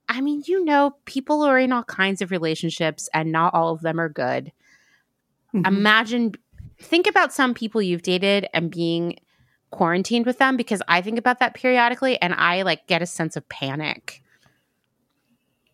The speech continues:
Speaker 2: Yes.
Speaker 1: So maybe I'd be on Ashley Madison too.
Speaker 2: Yes. Yes.
Speaker 1: <laughs> Although,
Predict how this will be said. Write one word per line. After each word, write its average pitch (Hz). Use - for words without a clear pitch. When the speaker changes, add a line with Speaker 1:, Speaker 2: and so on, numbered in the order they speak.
Speaker 2:
Yes. 151
Speaker 1:
So 202
maybe 233
I'd 240
be 269
on 240
Ashley 220
Madison 214
too. 220
Speaker 2:
Yes. 151
Yes. -
Speaker 1:
<laughs> -
Although, 339